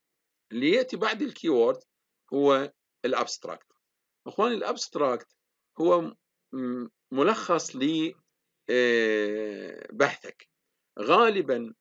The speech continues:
آه، تشوف احنا الآن يعني كل، أغلب الموجودين الآن هم كاتبين، آه، literature review. كان يكون هو مكمل ماجستير أو دكتوراه،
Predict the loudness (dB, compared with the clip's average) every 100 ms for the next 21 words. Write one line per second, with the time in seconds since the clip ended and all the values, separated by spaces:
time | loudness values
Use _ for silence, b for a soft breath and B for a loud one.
0 | _ _ _ _ -2 2 2 2 2 0
1 | -2 -8 -6 -2 -2 -2 -2 -2 2 2
2 | 0 -4 -10 -10 -6 -2 0 4 4 4
3 | -2 -4 -4 -8 -2 0 4 2 2 0
4 | 0 -2 -4 -4 -4 -4 -6 -6 _ _
5 | -2 0 4 4 2 -2 -2 -2 -6 _
6 | -2 0 0 -2 -8 -14 -16 -2 0 2
7 | 0 2 2 0 -6 -10 _ _ _ _
8 | 0 0 0 0 2 2 0 -4 -2 0
9 | 0 -2 -4 -6 -4 -4 -4 _ _ 0
10 | 0 -2 -4 -2 -4